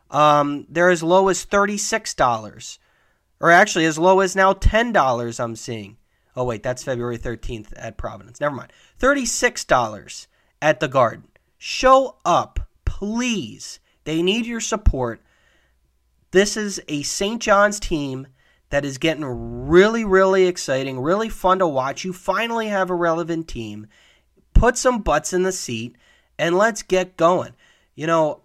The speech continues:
I, I wish I could have been there today at Villanova. Um, I don't live that far from it, about, you know, close to an hour from,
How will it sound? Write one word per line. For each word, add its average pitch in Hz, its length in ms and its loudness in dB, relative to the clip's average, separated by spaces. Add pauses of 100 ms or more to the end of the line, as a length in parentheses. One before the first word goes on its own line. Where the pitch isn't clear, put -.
(140)
I, 139 240 -4 (760)
I 143 140 2
wish 170 720 0 (560)
I 170 140 0
could 196 180 2
have 180 140 -2
been 180 200 2
there 175 200 2
today 160 720 0
at 180 240 0
Villanova. 180 800 2 (440)
Um, 117 540 -2
I 123 140 -4
don't 135 240 -2
live 156 260 0
that 160 220 2
far 156 640 2 (180)
from 165 360 4
it, 170 220 2
about, 123 460 -2
you 127 100 -12
know, 117 140 -8
close 151 300 -6
to 143 100 -6
an 113 100 -6
hour 175 580 2 (360)
from, 143 640 0